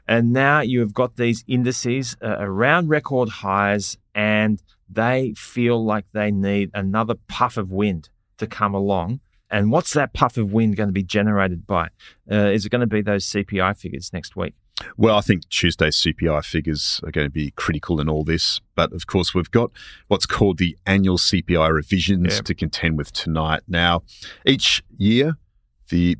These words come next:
Speaker 2: Bureau of Labor Statistics in the United States recalculates the Consumer Price Index seasonal factors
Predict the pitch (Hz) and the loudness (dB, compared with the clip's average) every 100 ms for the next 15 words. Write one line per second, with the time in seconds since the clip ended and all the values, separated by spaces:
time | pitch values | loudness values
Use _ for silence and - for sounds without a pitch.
0 | _ 101 95 92 87 - 82 80 90 85 | _ 2 4 4 2 2 0 2 2 2
1 | - 80 - - - - 82 82 80 - | -2 -4 -2 -2 -6 -2 2 2 2 0
2 | 76 - 80 - 101 - 85 73 73 - | -2 -2 -4 0 0 0 0 2 0 -2
3 | - _ _ 85 82 - 82 - - 76 | -6 _ _ -4 -4 0 -2 0 2 2
4 | - - 80 - - - 92 85 85 71 | 0 -4 -4 -2 -2 0 0 2 -2 0
5 | - 73 - 82 - | -2 -2 -2 -4 -4